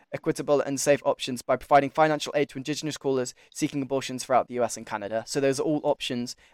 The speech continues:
uh, that I would recommend checking out, as well as, uh, I'll read out one more,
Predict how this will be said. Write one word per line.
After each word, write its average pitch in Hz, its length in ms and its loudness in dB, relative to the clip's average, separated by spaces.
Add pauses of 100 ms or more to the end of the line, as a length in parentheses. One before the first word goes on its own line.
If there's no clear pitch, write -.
uh, - 60 -4
that 143 80 2
I 127 100 8
would 123 100 2
recommend 120 440 -2
checking 120 360 -2
out, 110 220 0
as 127 100 -10
well 139 180 8
as, 131 200 2 (240)
uh, 123 60 0
I'll 131 180 4
read 135 120 -2
out 123 120 4
one 117 100 0
more, 113 220 0